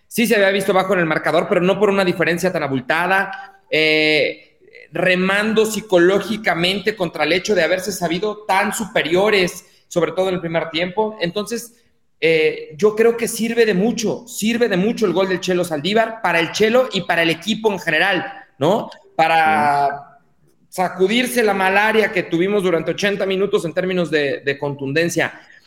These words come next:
Speaker 1: Israel Delgado dice, "Me gustó que Chivas peleó hasta el final."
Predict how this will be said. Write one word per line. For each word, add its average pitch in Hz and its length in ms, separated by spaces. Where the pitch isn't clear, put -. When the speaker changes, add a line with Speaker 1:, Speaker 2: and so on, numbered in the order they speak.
Speaker 1:
Israel 220 420
Delgado 240 500
dice, 240 300
"Me 202 100
gustó 190 280
que 240 100
Chivas 240 300
peleó 208 260
hasta 220 180
el 214 100
final." 202 640